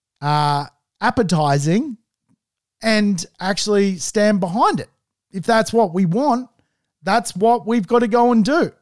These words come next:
And again, you can't have all these rules and then everyone wants to live, um, in the best suburbs, the best streets, in a six hundred square meter home, in a nine-bedroom mansion. It's just, it's, it's,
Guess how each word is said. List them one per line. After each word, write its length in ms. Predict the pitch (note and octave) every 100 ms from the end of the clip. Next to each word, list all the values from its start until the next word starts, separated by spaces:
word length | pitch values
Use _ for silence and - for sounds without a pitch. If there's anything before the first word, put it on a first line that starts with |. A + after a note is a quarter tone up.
| _ _ - - - _ _
And 100 | A#3
again, 400 | C4+ C#4+ C#4 G3
you 160 | G3+ A3+
can't 380 | - B3+ B3+ G#3
have 200 | A#3+ G#3+
all 180 | A3
these 260 | G#3 G3 D3+
rules 480 | F#3+ B3 F3 G3 F#3
and 180 | F3+ F#3
then 220 | F#3+ F#3+
everyone 400 | G3 A3 G3+ G3
wants 300 | G3 F#3+ -
to 100 | F#3
live, 480 | F#3+ G3 F#3 D#3 -
um, 360 | F3 E3 D#3+ D3 -
in 140 | F#3+
the 60 | E3+
best 320 | C#3 G#3+ -
suburbs, 500 | G3+ F#3 F3+ F3 D#3
the 60 | D3+
best 280 | F#3 G3
streets, 640 | - - E3+ F3 F3 - -
in 200 | E3 F3
a 40 |
six 240 | D3 F#3+
hundred 320 | - F#3 E3+ D3+
square 220 | - E3+
meter 200 | D#3+ D#3
home, 300 | D#3 G3 F#3
in 120 | F3
a 160 | D#3+ D#3 - - -
nine-bedroom 640 | E3 E3+ F#3+ F3+ F3+ F3 F#3
mansion. 440 | G3+ C#4 A#3+ C3+
It's 200 | C3 D#3+
just, 320 | G#3 F3+ - - _ _ -
it's, 220 | F#3+ D#3+
it's, 360 | - F#3+ D3+